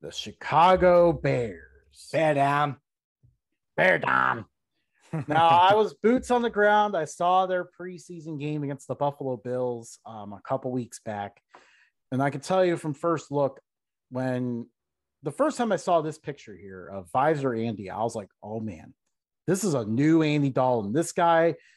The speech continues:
Speaker 1: is recreated. He's got the visor. He's got the beard. He is gonna have the best season of his career." I was ready for Visor Andy, a whole new Andy.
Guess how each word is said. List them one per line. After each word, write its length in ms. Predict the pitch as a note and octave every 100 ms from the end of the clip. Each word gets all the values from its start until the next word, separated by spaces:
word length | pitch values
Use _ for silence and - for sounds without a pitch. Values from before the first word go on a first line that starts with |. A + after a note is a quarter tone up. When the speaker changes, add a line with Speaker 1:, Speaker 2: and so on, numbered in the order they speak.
| _ -
Speaker 1:
is 180 | A#2+ G#2+
recreated. 680 | D#3 F#3 - E3 D#3 D#3
He's 180 | C#3+ C3+
got 220 | E3+ E3+
the 80 | E3
visor. 460 | B2 D3 D3 C3+ D3
He's 200 | C#3 A#2+
got 220 | D#3+ D#3
the 80 | C3+
beard. 460 | - C3+ C3+ B2+ _ _ _ _ _
He 340 | D#3 G#3 G#3+
is 240 | E3 C#3+ - -
gonna 380 | F3 E3+ E3 D#3+ _
have 320 | - D#3 D3+
the 80 | C#3
best 340 | B2 C#3+ C3+ -
season 340 | C#3+ A#2+ B2+
of 200 | A2 B2+
his 160 | B2+ -
career." 540 | - A#2+ F#2+ D#2+ - _ _ _ _ -
I 140 | E3+
was 160 | F3+ C#3+
ready 320 | C#3+ E3 D#3
for 180 | C3 C3+
Visor 360 | B2+ B2 G#2+ G2+
Andy, 200 | F2 F#2+
a 60 |
whole 200 | C3+ G#3+
new 200 | G#3 F#3+
Andy. 260 | C#3+ A2+